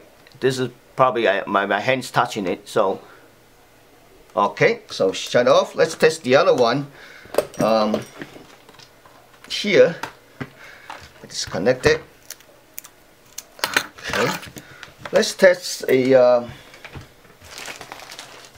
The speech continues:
the N E C screen here. All right, this N E C, it's, uh, the part number is N L eight zero six zero B C thirty-one dash seventeen.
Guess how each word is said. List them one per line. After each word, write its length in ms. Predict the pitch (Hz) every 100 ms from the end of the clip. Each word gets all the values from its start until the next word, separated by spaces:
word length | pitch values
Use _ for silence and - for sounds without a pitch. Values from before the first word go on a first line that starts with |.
| - - - - - - - - - - - - -
the 180 | 160 165
N 180 | 175
E 100 | 175
C 200 | 143 151
screen 320 | 143 - 120 104
here. 280 | 92 69 - - - - - - - - - -
All 120 | 78
right, 200 | 87 107 - - - _
this 240 | - 170 -
N 200 | 160 165
E 120 | 156
C, 460 | - 151 151 127 131
it's, 200 | - 120
uh, 360 | 113 107 101 - - -
the 60 |
part 220 | - 156
number 280 | 143 139 127
is 180 | 123 -
N 220 | 143 147
L 320 | 135 135 123 -
eight 240 | 147 160 143
zero 320 | 135 147 139
six 280 | - 143 -
zero 200 | 127 127
B 220 | - 127
C 340 | - 127 127 127 - - _ -
thirty-one 580 | 127 123 113 113 120 123 _ -
dash 260 | 101 110 -
seventeen. 760 | - 139 143 131 - 165 135